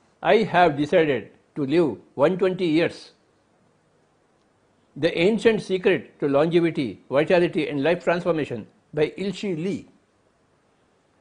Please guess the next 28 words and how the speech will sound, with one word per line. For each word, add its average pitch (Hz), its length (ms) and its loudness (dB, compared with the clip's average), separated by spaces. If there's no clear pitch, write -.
ఈ 156 160 0
అబ్బాయి 196 320 6
సౌత్ 180 240 4
కొరియా 190 340 6
అబ్బాయి, 131 220 0
గొప్ప 147 280 0
జ్ఞాని. 156 280 -2
ఎంతో 175 220 2
గొప్ప 175 200 0
పుస్తకం 160 340 -4
రాశాడు. 135 440 2
ఈ 185 80 -4
పుస్తకాన్ని 202 360 0
అందరూ 185 180 0
చదవాలి 185 340 2
మరి. 113 240 -6
నిన్ననే 202 360 4
నేను 196 200 4
ఈ - 20 0
పుస్తకం 160 280 -2
చదవడం 143 280 4
మొదలుపెట్టాను. 117 460 -4
సగం 143 200 2
చదివేశాను. 135 480 -4
ఇవాళ 147 240 4
మిగతా 139 220 0
సగం 147 320 -2
చదివేస్తాను. 131 440 -4